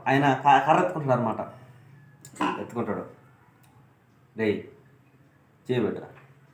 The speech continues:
అంటాడు. మనమా, "ఆ, మొరటోడు కదా నేనా, కొమ్మును పెడతా",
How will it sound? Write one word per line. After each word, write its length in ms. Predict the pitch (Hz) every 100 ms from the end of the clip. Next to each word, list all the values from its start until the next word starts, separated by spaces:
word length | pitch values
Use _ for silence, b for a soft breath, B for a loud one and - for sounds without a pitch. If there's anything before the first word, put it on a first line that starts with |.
| _ _ _ -
అంటాడు. 220 | 95 92 80 - _ _ _ _ b b b 101
మనమా, 560 | 123 147 151 147 147 - - _ _ _ _ _ _ -
"ఆ, 380 | 58 95 98 101
మొరటోడు 460 | 104 135 - 226 208
కదా 200 | 175 170
నేనా, 540 | 185 185 156 - - - - _ - B B B B _
కొమ్మును 320 | 120 123 151
పెడతా", 540 | 131 123 - 110 107